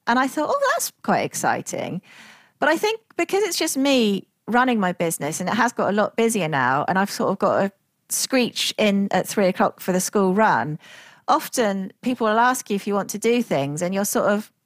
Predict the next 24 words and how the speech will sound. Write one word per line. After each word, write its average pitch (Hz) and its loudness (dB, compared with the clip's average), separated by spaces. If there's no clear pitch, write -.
sitting - 0
in 240 2
your 208 2
little 208 2
shepherd's 220 0
hut, - 0
like 185 2
firefighting, 196 0
"Oh, 226 0
have 214 4
I 214 4
done 262 2
those 247 0
accounts? 170 0
Have 233 0
I 269 4
packaged 240 -2
the 208 0
orders?" 170 0
So 233 2
sometimes 285 0
you 220 -2
don't 220 0
really 208 2